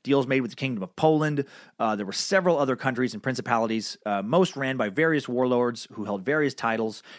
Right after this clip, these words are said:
and they were always making deals with somebody, always <laughs> trying to fucking align with somebody. And leaders themselves, uh, were also constantly getting killed or ran out of town. Territories constantly trading back and forth, the boundaries of territories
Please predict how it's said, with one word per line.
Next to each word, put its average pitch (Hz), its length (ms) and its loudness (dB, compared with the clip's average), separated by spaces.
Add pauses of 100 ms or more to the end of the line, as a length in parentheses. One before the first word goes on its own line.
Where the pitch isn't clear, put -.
and 131 100 -2
they 131 60 0
were 127 80 0
always 156 340 6
making 135 280 0
deals 117 240 2
with 110 80 -4
somebody, 95 360 -2
always 123 280 0
<laughs> - 80 -8
trying 147 140 -4
to 123 40 -4
fucking 117 260 -2
align 110 360 0
with 104 80 -4
somebody. 101 400 -2 (480)
And 110 120 -6
leaders 160 340 4
themselves, 127 800 2
uh, 117 200 2
were 120 100 0
also 117 300 0
constantly 120 460 -2
getting 110 180 -4
killed 110 460 0
or 104 100 -6
ran 107 200 -2
out 98 80 -4
of 95 80 -8
town. 113 380 -2
Territories 135 580 0
constantly 202 520 -2
trading 127 380 -2 (200)
back 131 180 0
and 113 100 -8
forth, 127 240 2
the 107 100 -6
boundaries 151 520 2
of 147 100 0
territories 147 580 2